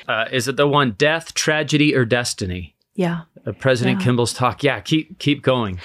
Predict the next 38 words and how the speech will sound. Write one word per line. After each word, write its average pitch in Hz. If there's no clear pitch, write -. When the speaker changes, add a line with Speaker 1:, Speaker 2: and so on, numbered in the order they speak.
Speaker 2:
No, 254
but 226
it 233
is, 269
it's, 208
I 214
think, 262
and 208
so 233
we 262
get 311
confused 226
and 202
think, 196
well, 185
that 190
is 202
the 190
sort 202
of 185
the, 180
that 190
God's 214
making 208
everything 202
happen. 202
But 202
part 285
is 240
understanding 202
that, -
that 202
Second 262
Nephi 214
two, 240
where 185
Lehi's 202
promising 214